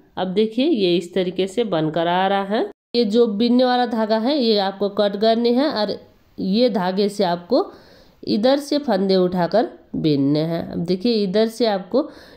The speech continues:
ये दो फंदे छोड़कर बाकी का चेन से आपको फंदे उठा लेना है।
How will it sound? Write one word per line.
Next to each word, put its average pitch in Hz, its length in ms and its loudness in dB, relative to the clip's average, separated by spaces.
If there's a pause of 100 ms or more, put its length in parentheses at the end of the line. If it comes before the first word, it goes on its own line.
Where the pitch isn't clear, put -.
ये 208 120 2
दो 240 280 4
फंदे 196 280 0
छोड़कर 190 480 0
बाकी 208 360 -2
का 233 160 0 (460)
चेन 190 280 2
से 233 160 -2
आपको 208 320 -2
फंदे 175 360 2
उठा 196 320 2
लेना 214 280 0
है। 254 200 0